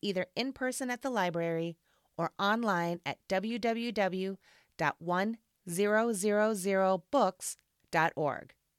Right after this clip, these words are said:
Pick up a reading log with early literacy tips at the library today. In-person story times,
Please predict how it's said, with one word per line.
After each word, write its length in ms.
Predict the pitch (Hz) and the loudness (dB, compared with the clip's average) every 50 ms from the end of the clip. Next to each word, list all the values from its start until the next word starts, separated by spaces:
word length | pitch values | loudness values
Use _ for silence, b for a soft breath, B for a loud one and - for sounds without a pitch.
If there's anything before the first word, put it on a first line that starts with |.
| _ _ _ _ _ _ _ _ _ _ _ _ _ | _ _ _ _ _ _ _ _ _ _ _ _ _
Pick 200 | - 240 233 - | -6 -4 -4 -2
up 120 | 247 202 247 | -2 0 0
a 60 | 254 | 0
reading 360 | 247 254 247 226 220 196 185 | 2 2 2 2 0 0 2
log 220 | 170 160 165 156 156 | 2 2 2 2 0
with 160 | 165 170 - - | -2 -2 -2 -2
early 420 | 214 208 208 214 226 226 220 - - - - | -2 0 0 0 0 -2 -2 -6 -10 -8 -4
literacy 500 | 262 302 285 262 220 190 - - 160 156 | -2 0 0 0 0 -2 -4 -6 -8 -8
tips 400 | - - 151 147 - - - - - | -6 -4 -6 -6 -6 -8 -14 -10 -8
at 160 | - 151 - - | -8 -8 -6 -6
the 80 | 151 | -6
library 580 | 156 165 175 196 190 202 202 202 202 208 208 208 | -2 0 0 0 0 0 0 0 0 -2 -4 -6
today. 420 | - - 208 170 139 101 - - _ _ _ _ _ _ _ _ _ _ _ _ _ _ _ _ _ _ _ _ _ _ _ _ _ _ _ | -6 -8 -6 -6 -6 -6 -8 -12 _ _ _ _ _ _ _ _ _ _ _ _ _ _ _ _ _ _ _ _ _ _ _ _ _ _ _
In-person 680 | - 277 320 330 330 311 - 311 311 302 - 311 302 294 | 2 2 2 2 0 0 0 0 0 2 0 -2 -2 -2
story 360 | - - 240 220 208 180 170 | 0 2 2 2 2 2 0
times, 500 | - 151 139 120 110 - - 127 - | -2 -4 -6 -6 -8 -10 -16 -18 -20